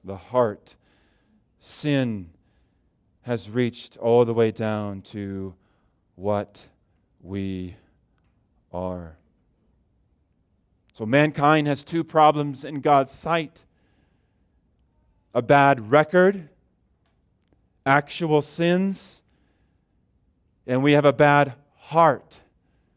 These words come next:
what we call original sin. And the second problem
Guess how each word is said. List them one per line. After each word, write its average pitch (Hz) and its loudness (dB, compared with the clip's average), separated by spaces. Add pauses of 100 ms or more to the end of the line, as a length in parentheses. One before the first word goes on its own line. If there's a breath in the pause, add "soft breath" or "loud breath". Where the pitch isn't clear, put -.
(560)
what 131 -2
we 135 0
call 147 4
original 147 2
sin. 104 -8 (640)
And 127 -4
the 135 0
second 170 2
problem 147 2